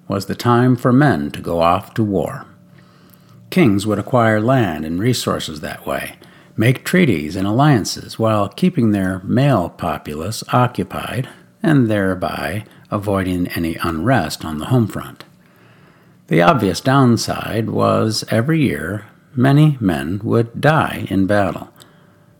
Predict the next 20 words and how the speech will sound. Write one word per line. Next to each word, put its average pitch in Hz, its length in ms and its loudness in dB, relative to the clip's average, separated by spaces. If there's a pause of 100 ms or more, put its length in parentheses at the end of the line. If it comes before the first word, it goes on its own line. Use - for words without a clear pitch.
leaving 147 320 6
their 156 160 4
wives 113 640 2
widows 78 680 -4 (220)
and 110 100 2
their 101 140 2
children 85 600 -4 (140)
fatherless. - 800 -8 (1000)
The - 80 -2
widows 127 460 4
and 110 180 2
fatherless 113 800 -2
were 113 320 2
most 139 400 2
often 104 400 0
taken 120 580 2
in 87 320 -2
by 92 240 0
extended 80 640 -6
family, 151 540 0